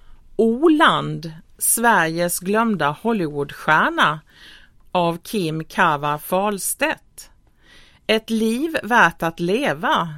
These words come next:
varför självmord blev människans följeslagare av Christian Ryck, Varje tugga är en tanke, svensk matkultur under åttahundra år av Rickard Tellström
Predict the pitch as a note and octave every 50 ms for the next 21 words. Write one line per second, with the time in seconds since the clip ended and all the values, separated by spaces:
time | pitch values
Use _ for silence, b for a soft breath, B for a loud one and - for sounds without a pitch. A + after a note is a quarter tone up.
0 | D#3 - E3 E3 G3+ G3 F#3 F3+ - G3 F#3 - - - C4 C#4+ D#4 D4 B3 G3
1 | D#3 D3+ D3+ F3 B3+ E4 D4 G#3+ E3 E3+ E3 F3+ F#3 F3 E3+ E3 E3 F3 G3 G#3
2 | G#3 E3+ C#3+ - - D#3 D3+ D3 D3 - - - - - G3+ G#3+ G#3+ F#3+ D#3+ C3+
3 | C#3 - - - D#3 D3 D#3+ G#3+ C4+ C#4 D#4+ C#4+ A#3+ F#3+ E3 - - D#3+ D#3 D3+
4 | E3 - - F3 D#3 - - - - D3+ D3+ D#3 D#3 D3+ - A#3 D#4+ C4+ - -
5 | _ _ _ - - b b b b b b b b b b b b b b b
6 | b - D#3 G3+ B3+ C4+ C4 A#3 F#3+ F#3 F#3+ B3 C#4+ C#4+ - - - D#4 D4+ A3+
7 | F#3+ D3+ D#3 E3 F3+ - - F#3+ F#3 E3 D3+ D3+ D#3 D3+ D3+ - - G#3 A3 C4
8 | B3 G3 - - _ - D#4 C#4 F3 D#3+ - - - - F#3+ F#3 G3 G#3 A#3+ C#4+
9 | D4 - - - A3 G#3+ G#3+ A3+ A#3+ C4 - - - - - - - E3+ D#3+ D3+
10 | D#3 - - - F#3 B3+ D4 D#4+ D4+ A#3+ F#3 E3+ E3 E3+ E3 - - G3+ G#3+ -
11 | - _ - E3+ E3+ E3+ F3 D#3 D3 D3 D#3+ E3+ E3 - - F#3 F#3+ G#3+ C#4+ D#4+
12 | B3 E3 C#3 - - E3 E3+ E3 F3 F3 F3 D3+ - _ - D3+ C#3+ D3 D3+ -
13 | - - F#3+ G#3 A3+ G#3+ - - - - - A#3+ D#4+ C#4 C#3+ B2 C#3+ D#3